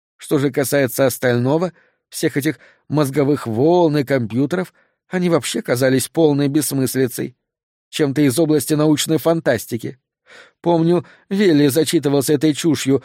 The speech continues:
печатавшейся в дешёвых немецких журнальчиках с олиповатыми обложками. Но даже если такое было возможно, чему я, конечно, не верила, подобные идеи не могли прийти в голову черномазой. Даже для моего ума это представляло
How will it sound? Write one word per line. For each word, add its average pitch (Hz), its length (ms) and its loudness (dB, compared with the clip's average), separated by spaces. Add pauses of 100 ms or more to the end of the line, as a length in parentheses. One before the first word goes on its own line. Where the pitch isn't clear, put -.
(200)
печатавшейся 135 720 -2
в 127 40 0
дешёвых 147 520 0
немецких 151 520 0
журнальчиках 156 720 -2 (240)
с - 100 -6
олиповатыми 156 600 2
обложками. 131 640 -2 (580)
Но 151 160 0
даже 139 280 0
если 147 340 2
такое 139 400 2
было 139 240 2
возможно, 117 720 -2 (220)
чему 151 260 0
я, 135 100 2
конечно, 139 400 -2
не 143 240 2
верила, 127 440 2 (440)
подобные 139 520 0
идеи 156 340 2 (320)
не 151 160 0
могли 147 320 2
прийти 196 380 -2
в 127 120 2
голову 135 380 2
черномазой. 139 840 -2 (540)
Даже 131 360 0
для 139 160 0
моего 147 440 2
ума 175 280 2
это 113 200 -2
представляло 131 640 0